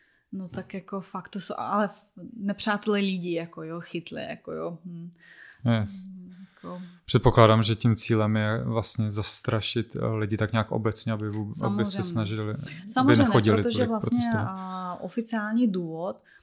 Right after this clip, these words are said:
Speaker 1: co pak vlastně, a, uvádí, to je vlastně účast na nepovoleném mítinku,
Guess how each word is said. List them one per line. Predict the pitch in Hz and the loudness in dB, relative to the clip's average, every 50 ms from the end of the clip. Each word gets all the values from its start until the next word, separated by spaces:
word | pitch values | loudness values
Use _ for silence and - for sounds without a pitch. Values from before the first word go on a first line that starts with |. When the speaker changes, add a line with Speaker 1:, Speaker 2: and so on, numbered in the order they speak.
| _ _ - | _ _ -8
Speaker 1:
co | - 220 | -8 -8
pak | 214 - 196 185 - - | -6 -4 -8 -8 -6 -8
vlastně, | 196 180 170 - - 214 208 202 202 196 196 | -8 -8 -6 -4 -4 -2 -2 -2 -4 -6 -6
a, | 190 185 175 - - 170 160 160 160 160 160 - | -8 -8 -10 -10 -12 -14 -14 -14 -12 -12 -10 -4
uvádí, | - 208 190 208 202 185 180 180 180 175 185 185 180 | -4 -2 0 0 0 0 -2 -4 -6 -8 -8 -10 -10
to | 180 - | -8 -10
je | 196 190 190 | -10 -8 -8
vlastně | 180 180 175 175 - - 220 214 - | -8 -10 -10 -10 -4 -4 -4 -4 -2
účast | - 214 208 196 - - 196 175 175 180 - - - - | -2 -2 -2 -2 -2 -4 -4 -4 -6 -6 -8 -10 -10 -8
na | 190 185 185 185 185 185 185 | -8 -8 -8 -8 -10 -6 -2
nepovoleném | 190 208 214 220 - 220 202 190 190 185 185 185 185 190 190 | 0 0 0 0 0 -4 -2 -2 -2 -4 -4 -4 -2 0 0
mítinku, | 185 180 170 175 - 165 165 165 156 151 135 156 | 0 -2 -4 -6 -6 -6 -6 -6 -8 -10 -12 -14